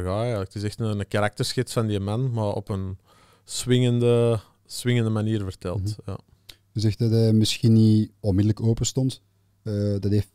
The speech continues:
Speaker 2: volgens mij te maken, maar verbeter mij gerust, met hoe het is afgelopen. Hij voelt zich, eh, gezaakt, zoals we zeggen in de stad,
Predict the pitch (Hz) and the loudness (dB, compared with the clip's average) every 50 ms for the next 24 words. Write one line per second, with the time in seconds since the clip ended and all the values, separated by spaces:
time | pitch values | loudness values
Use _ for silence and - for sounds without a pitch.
0 | _ _ _ - 110 104 95 95 - - 110 107 104 - 95 95 101 123 - 127 | _ _ _ -2 0 0 0 0 0 2 2 2 2 2 2 2 2 0 0 -2
1 | 110 104 101 - _ _ - 101 92 98 104 101 104 98 101 101 95 98 101 117 | -2 -2 -4 -6 _ _ -8 -6 -2 -2 -2 0 0 0 0 0 0 -2 -2 -4
2 | - - _ _ _ _ _ _ _ _ _ - 113 110 104 - - - 98 101 | -4 -6 _ _ _ _ _ _ _ _ _ -4 -2 0 0 0 -2 -2 0 2
3 | 101 98 95 95 107 - - 127 117 120 127 123 - 147 - - _ _ _ - | 2 2 2 2 0 0 0 0 2 2 2 2 0 -4 -6 -6 _ _ _ -10
4 | 127 113 104 95 107 104 - - 117 107 - _ - 110 107 104 104 - - - | -8 -8 -6 -4 -4 -6 -4 -4 -6 -6 -4 _ -2 -2 0 0 -2 -4 -4 -2
5 | 101 90 82 98 95 107 123 - _ - 143 117 127 135 113 123 123 120 120 123 | -2 0 0 0 0 -2 -2 -6 _ -8 -6 -4 -4 -2 -2 0 0 2 2 2
6 | 123 120 117 - - 139 135 - | 2 2 0 -2 -4 -6 -6 -6